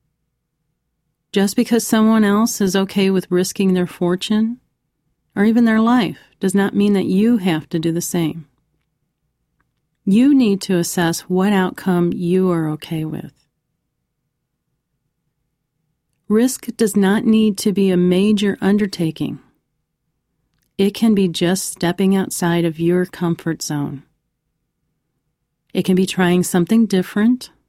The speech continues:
something you've always wanted to try, but didn't for fear of the outcome. It is the willingness to desire something and pursue it. In fact,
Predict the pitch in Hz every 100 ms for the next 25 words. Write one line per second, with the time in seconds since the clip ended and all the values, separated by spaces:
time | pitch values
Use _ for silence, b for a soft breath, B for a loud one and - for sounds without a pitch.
0 | _ _ _ _ _ _ _ _ _ _
1 | _ _ - 233 269 262 254 220 220 233
2 | 220 226 214 233 233 - 175 - 156 156
3 | 151 160 _ _ _ _ _ _ 202 180
4 | 214 175 175 - 170 - 180 180 180 185
5 | 180 175 - 175 156 143 _ _ _ _
6 | _ _ _ _ _ _ _ _ _ _
7 | _ _ _ _ _ _ 247 277 - 240
8 | 202 220 240 240 240 - - 202 190 185
9 | 180 202 208 - 185 185 - 190 185 190
10 | - _ _ _ _ _ 175 170 - 185
11 | - 175 165 151 - _ _ _ _ _
12 | _ _ _ _ _ _ _ _ _ _
13 | _ _ _ _ _ _ _ _ _ _
14 | _ _ - 208 202 269 269 196 -